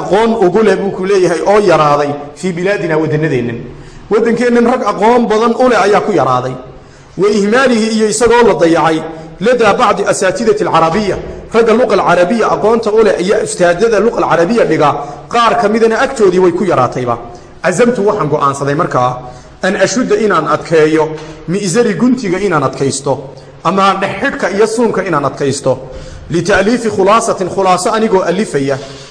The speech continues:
khulaasada oo fii cilmi naxwi, cilmiga naxwaha ku sugan, khulaasada oo kaafiyatin, ku filaanaysa, man axkamaha, ninka suga.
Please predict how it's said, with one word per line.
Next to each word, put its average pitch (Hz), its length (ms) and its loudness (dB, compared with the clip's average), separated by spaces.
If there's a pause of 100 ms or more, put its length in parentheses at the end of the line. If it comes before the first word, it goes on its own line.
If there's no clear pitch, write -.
(160)
khulaasada 190 460 2
oo 226 160 2
fii 190 240 -2
cilmi 196 240 2
naxwi, 185 320 -2
cilmiga 175 340 -2
naxwaha 160 340 -2
ku 185 100 -4
sugan, 131 340 -2 (480)
khulaasada 202 500 2
oo 240 180 4
kaafiyatin, 208 600 2
ku - 120 -2
filaanaysa, 180 760 0 (320)
man 247 260 2
axkamaha, 190 600 0
ninka 196 300 0
suga. 139 300 -2